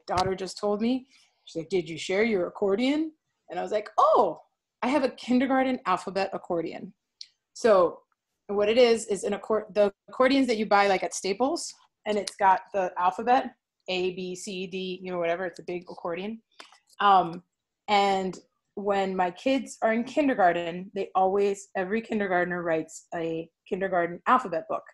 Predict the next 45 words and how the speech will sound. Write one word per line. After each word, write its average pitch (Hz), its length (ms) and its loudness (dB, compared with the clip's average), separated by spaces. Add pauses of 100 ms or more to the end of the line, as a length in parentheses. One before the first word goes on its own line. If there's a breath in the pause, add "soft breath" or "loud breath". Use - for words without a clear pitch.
(120)
Now 180 80 -8
you 165 120 -8
can 175 80 -10
do 180 80 -6
it - 60 -10
for - 200 -4
preschool, 320 300 2
you 277 60 0
can 254 80 0
do 233 80 0
it - 80 -6
for - 80 -16
first 233 160 -2
grade, 220 120 -8
whatever 254 320 4
your, 233 180 0
wherever 214 240 4
your 220 100 2
kid 185 240 -4
is 160 160 -4
in. - 180 -12 (520 soft breath)
Um, 190 340 4 (420)
but 233 360 6 (320)
a 214 80 -2
lot 208 240 6
of 285 100 2
times 233 320 -2
when 202 160 -4
you're 190 160 -8 (160)
planning 254 680 0
for 208 160 -8
kindergarten 175 600 -4
or 170 180 -8
planning 226 380 0
for 196 120 -6
whatever, 175 320 -2
you're 196 180 -2
gonna 240 240 -2
run 240 200 0
into 202 260 -2
things 185 360 -8
that 185 160 -4
are 175 160 0
by 170 200 -2
letter. 202 400 0